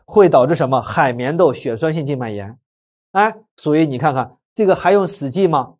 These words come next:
不用死记了。那么这些并发症怎么判断啊？你判断清楚他在哪儿打仗，那么打仗这个区域周围有什么结构，你还能不知道吗？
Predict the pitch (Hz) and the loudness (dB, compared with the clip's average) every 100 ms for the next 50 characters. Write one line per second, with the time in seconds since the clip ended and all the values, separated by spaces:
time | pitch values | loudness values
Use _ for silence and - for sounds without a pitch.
0 | _ 113 120 185 151 - 117 101 120 107 | _ -6 0 2 0 -6 -14 -6 -6 -6
1 | - _ _ 269 277 240 254 262 262 240 | -10 _ _ 0 2 2 2 2 2 4
2 | 247 254 208 160 185 - 220 185 151 139 | 6 6 4 2 0 0 2 4 2 0
3 | _ _ - 226 214 - 269 247 240 214 | _ _ -4 -2 -2 2 2 6 4 4
4 | 254 226 196 - 247 233 262 202 180 220 | 0 0 0 0 0 2 2 4 2 2
5 | 202 110 156 175 - 196 190 175 131 131 | 0 -2 0 0 0 -4 -2 -2 -2 2
6 | 190 190 170 170 - 202 165 220 202 190 | 2 2 2 -2 -2 -6 0 4 4 4
7 | 147 143 185 170 165 180 151 151 180 180 | 2 0 -4 0 0 0 -2 -4 -4 -4
8 | 190 190 190 160 147 | 0 2 4 2 -2